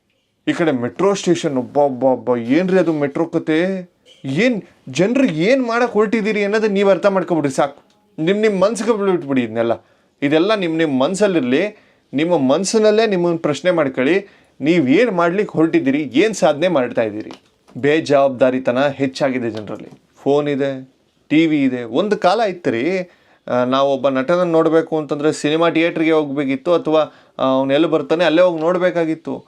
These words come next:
ಇವತ್ತೆಂಥ ಸಿಚುಯೇಷನ್. ಅಪ್ಪ ಅಮ್ಮ ಕ-, ಇಲ್ಲೆಲ್ಲೋ ಮೈಸೂರಲ್ಲೋ ಅಥವಾ ಯಾವುದೋ ಒಂದು ಹಳ್ಳಿಲಿ ಜೀವನ ಮಾಡ್ತಾ ಇರ್ತಾರೆ, ಮಗ ಹೊರದೇಶಕ್ಕೆ ಕೆಲ್ಸಕ್ಕೆ ಅಂತ ಹೋಗಿರ್ತಾನೆ, ಅವನನ್ನ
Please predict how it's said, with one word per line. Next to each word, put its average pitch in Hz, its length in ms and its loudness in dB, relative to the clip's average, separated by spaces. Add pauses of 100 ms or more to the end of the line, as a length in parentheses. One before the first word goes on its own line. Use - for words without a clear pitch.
(360)
ಇವತ್ತೆಂಥ 175 520 0
ಸಿಚುಯೇಷನ್. 180 680 0 (280)
ಅಪ್ಪ 135 260 0
ಅಮ್ಮ 175 580 0
ಕ-, 123 440 2 (100)
ಇಲ್ಲೆಲ್ಲೋ 135 320 2
ಮೈಸೂರಲ್ಲೋ 156 640 2
ಅಥವಾ 147 200 2
ಯಾವುದೋ 143 180 2
ಒಂದು 143 160 -4
ಹಳ್ಳಿಲಿ 170 340 0
ಜೀವನ 156 240 0
ಮಾಡ್ತಾ 156 320 0
ಇರ್ತಾರೆ, 139 580 -2 (160)
ಮಗ 139 140 2
ಹೊರದೇಶಕ್ಕೆ 156 680 0
ಕೆಲ್ಸಕ್ಕೆ 165 420 0
ಅಂತ 160 140 -4
ಹೋಗಿರ್ತಾನೆ, 135 680 -4 (320)
ಅವನನ್ನ 208 380 0